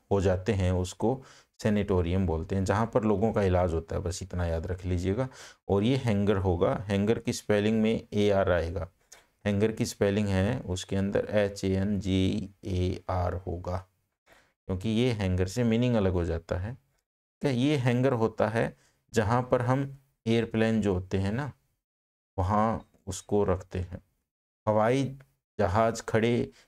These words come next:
करने की जो जगह होती है, शेल्टर्ड होते हैं, शेल्टर्ड प्लेसेस, वो हैंगर कहलाते हैं।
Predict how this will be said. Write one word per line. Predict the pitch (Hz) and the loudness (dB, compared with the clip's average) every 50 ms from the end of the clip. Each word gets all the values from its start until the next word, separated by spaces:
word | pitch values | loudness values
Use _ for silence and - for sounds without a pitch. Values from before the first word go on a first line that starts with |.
| _ - | _ -2
करने | - 104 98 113 113 110 | 0 0 2 2 0 0
की | 110 110 107 | 0 -2 0
जो | 95 101 101 | 0 0 0
जगह | 87 87 87 82 101 110 123 | 0 0 0 0 2 2 2
होती | 110 101 95 95 - 95 85 | 2 0 -2 -2 -4 -4 -2
है, | 90 92 92 | -2 -2 -2
शेल्टर्ड | - - 101 92 92 95 - 113 113 110 101 | -2 0 0 0 0 0 0 0 2 2 2
होते | 92 87 87 - - 85 | 0 -2 -4 -4 -6 -4
हैं, | 87 90 85 - - - - - _ _ _ _ _ _ _ _ _ _ _ _ _ _ _ _ _ _ _ _ _ _ - | -4 -4 -6 -8 -12 -18 -20 -20 _ _ _ _ _ _ _ _ _ _ _ _ _ _ _ _ _ _ _ _ _ _ -2
शेल्टर्ड | - 95 90 90 90 - 104 98 95 95 95 | 0 0 0 0 0 0 0 0 -2 -2 -4
प्लेसेस, | 87 85 85 - - 101 104 - - - | -4 -4 -4 -4 -6 -6 -8 -8 -10 -6
वो | 90 90 | -4 -4
हैंगर | 90 92 90 87 87 90 90 | -2 -2 -2 -2 -2 -4 -4
कहलाते | 92 - 90 82 85 80 - - - 80 | -4 -4 -4 -4 -4 -6 -8 -10 -12 -12
हैं। | 82 98 - | -12 -12 -14